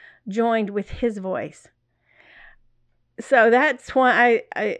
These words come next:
I initially called it the roar of the Lord. And then I had been studying the color blue for several different reasons that I won't get into right now. But the color blue is, uh, the word tekeleth in Hebrew.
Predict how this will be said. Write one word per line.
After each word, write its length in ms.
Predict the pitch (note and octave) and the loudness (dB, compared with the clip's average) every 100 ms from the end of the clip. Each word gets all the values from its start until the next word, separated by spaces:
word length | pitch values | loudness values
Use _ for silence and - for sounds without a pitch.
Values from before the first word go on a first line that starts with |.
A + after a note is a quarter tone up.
| - | -4
I 40 | A3+ | -2
initially 440 | A3+ B3+ B3+ A#3+ | 0 0 0 -2
called 320 | A#3 B3 B3+ A3+ | -2 -2 -2 -2
it 120 | G#3 | -4
the 100 | G#3+ | -2
roar 260 | A3+ A3+ | 0 0
of 160 | - G#3 | 0 -2
the 120 | G#3 | -4
Lord. 420 | G#3+ C#4+ A#3+ C3 - - _ _ _ _ | -2 -2 -2 -4 -12 -20 _ _ _ _
And 180 | A3+ B3 | 0 2
then 380 | C#4+ C#4 A#3+ B3+ _ _ _ _ _ _ - | 4 2 0 -6 _ _ _ _ _ _ -2
I 100 | A#3+ | 0
had 260 | A#3 C4 A#3 | 2 0 2
been 200 | E4+ E4+ | 2 0
studying 480 | - D#4 D4 B3+ | -2 -2 0 -2
the 80 | A3+ | -2
color 320 | - C4+ C4+ | -4 -2 -2
blue 640 | A3+ G3 G3 F#3+ A#3+ D#4+ D4+ | -2 -6 -6 -4 -2 -2 -6
for 360 | - A3 G3+ - _ _ _ | -8 -8 -8 -10 _ _ _
several 440 | - C4+ B3+ A3+ G#3 | 0 2 2 -2 -2
different 340 | A#3+ - - | -4 -4 0
reasons 340 | A#3 A3+ A#3+ | 2 2 -2
that 100 | A#3 | 0
I 60 | A3 | 0
won't 300 | A3 G#3+ F#3+ | 0 -6 -4
get 120 | A3+ | -2
into 280 | A3 G#3 A3 | -2 -4 -6
right 160 | G#3 A3 | -6 -4
now. 280 | A3+ G3+ - _ _ _ _ _ _ _ _ _ _ - | -6 -6 -10 _ _ _ _ _ _ _ _ _ _ -8
But 220 | B3+ C4+ | -4 -4
the 80 | C4+ | -6
color 340 | C4 E4+ F4 | -6 -4 -4
blue 540 | C4 A3+ G#3 G#3 B3+ - _ _ _ _ _ - | -4 -4 -4 -4 -6 -10 _ _ _ _ _ -4
is, 500 | A#3 A3 A3+ A3 G#3 - | -2 0 0 -2 -8 -8
uh, 300 | G#3+ G#3 G#3 | -6 -4 -4
the 120 | G#3+ | -6
word 240 | G#3+ G#3+ G#3+ | -4 -6 -6
tekeleth 580 | B3+ B3+ A3 G3 F3+ | -8 -6 -6 -6 -6
in 120 | G3 F3+ | -10 -10
Hebrew. 420 | G#3+ - D3 | -10 -8 -10